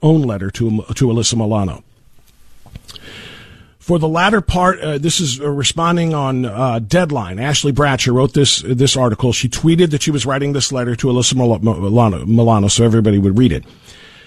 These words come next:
And she says she's a proud Georgian who is incredibly proud of her home state for taking a stand in the fight for life amid the, amidst the backlash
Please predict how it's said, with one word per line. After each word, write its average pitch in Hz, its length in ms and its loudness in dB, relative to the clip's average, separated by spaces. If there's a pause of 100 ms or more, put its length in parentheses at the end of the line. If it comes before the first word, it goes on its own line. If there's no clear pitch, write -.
(180)
And 131 280 -2
she 143 120 0
says 147 240 2
she's 147 180 0
a 127 60 -4
proud 151 320 0
Georgian 143 400 0
who 139 100 4
is 123 120 0
incredibly 123 680 2
proud 123 360 2
of 104 120 0
her 110 100 0
home 120 200 2
state 127 260 0
for 117 120 -4
taking 131 360 -2
a 101 40 0
stand 120 400 0
in 110 80 2
the 104 60 2
fight 117 280 -2
for 107 140 -2
life 101 320 0
amid 117 260 2
the, 107 180 -6
amidst 131 300 0
the 127 80 -2
backlash 113 640 -2